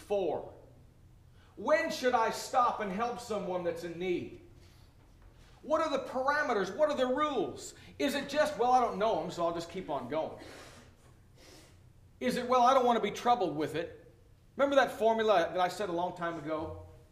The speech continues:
That when you have the ability, and then you have the opportunity,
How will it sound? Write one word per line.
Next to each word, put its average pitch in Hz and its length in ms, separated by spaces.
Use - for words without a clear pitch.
That 226 160
when 226 140
you 285 140
have 247 300
the 226 140
ability, 175 720
and 214 160
then 277 200
you 269 100
have 233 280
the 233 60
opportunity, 202 1000